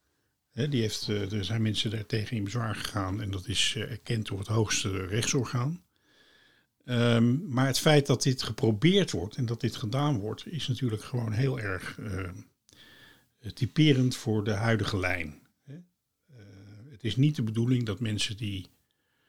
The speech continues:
niet op eigen kracht helemaal kunnen reïntegreren, om daar iets in te investeren.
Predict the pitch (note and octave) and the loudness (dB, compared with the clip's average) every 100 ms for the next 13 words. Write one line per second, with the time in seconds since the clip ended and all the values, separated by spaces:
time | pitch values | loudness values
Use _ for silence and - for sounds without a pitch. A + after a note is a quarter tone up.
0 | _ _ _ - B2+ E3+ C#3+ - B2 B2 | _ _ _ 0 4 6 4 2 4 4
1 | A2 - C#3 C#3 - - - - - B2+ | 2 0 4 6 4 2 0 0 4 6
2 | A2+ G2 - B2 G2 F#2 G2 F2+ - - | 6 2 -2 -4 -4 -4 -6 -6 -6 0
3 | A2+ A#2+ C3+ C#3+ D3 _ _ _ _ - | 2 2 2 0 -4 _ _ _ _ -20
4 | A2 G#2+ G#2 G2 A2+ - G#2+ G2 G2+ F#2 | -8 -4 -2 -2 -4 -2 -4 -4 -6 -6
5 | G#2+ - A#2 E2+ | -4 -2 0 -2